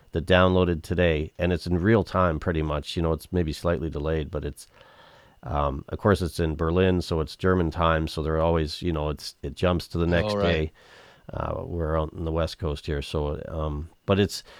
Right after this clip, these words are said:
Speaker 1: for me, I, I find it fascinating. It'll tell you which, which episodes people are listening to, what countries. Uh,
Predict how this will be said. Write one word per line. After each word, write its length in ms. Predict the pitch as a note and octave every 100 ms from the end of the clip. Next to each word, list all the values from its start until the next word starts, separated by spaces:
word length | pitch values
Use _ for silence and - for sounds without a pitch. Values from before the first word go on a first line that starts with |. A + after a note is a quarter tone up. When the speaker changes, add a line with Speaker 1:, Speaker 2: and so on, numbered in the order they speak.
| -
Speaker 1:
for 100 | G#2+
me, 280 | G#2 C#3 A2
I, 240 | F2 F2+ E2
I 180 | D#2 F2+
find 280 | - G2 F#2
it 80 | C#2+
fascinating. 600 | D2 D#2+ G#2 F#2 D#2+ D#2+
It'll 160 | E2+
tell 160 | - F#2+
you 140 | F2
which, 300 | E2+ F#2 -
which 220 | - F2 F#2
episodes 460 | F2+ F2+ G2+ F2+
people 240 | - F#2+ F#2+
are 80 |
listening 320 | F#2+ F#2+ G2 F#2
to, 200 | - G#2
what 200 | D2+ -
countries. 640 | - G2 - A2 A2 - - - - -
Uh, 280 | D#2 D2